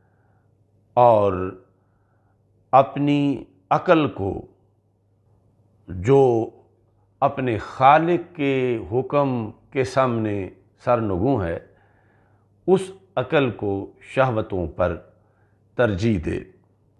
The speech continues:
तख्लीक़ इंसानियत को जिस वक़्त हम सामने रखते हैं, अब यहाँ पर ये बात भी वाज़ेह हुई कि इंसान को मुकल्लफ़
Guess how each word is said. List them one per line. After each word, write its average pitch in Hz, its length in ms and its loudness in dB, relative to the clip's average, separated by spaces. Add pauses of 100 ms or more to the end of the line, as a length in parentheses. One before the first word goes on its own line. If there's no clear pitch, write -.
(540)
तख्लीक़ 185 560 2
इंसानियत 165 1120 4
को 127 460 0
जिस 147 240 -2
वक़्त 131 360 2
हम 110 400 -2 (960)
सामने 131 320 4
रखते 123 400 2
हैं, 160 120 0
अब 156 180 2
यहाँ 143 300 4
पर 175 480 0 (500)
ये 170 120 6
बात 156 320 4
भी 156 100 2
वाज़ेह 127 380 0
हुई 127 180 -4
कि 139 160 -8
इंसान 135 840 0 (480)
को 131 100 -2
मुकल्लफ़ 139 680 0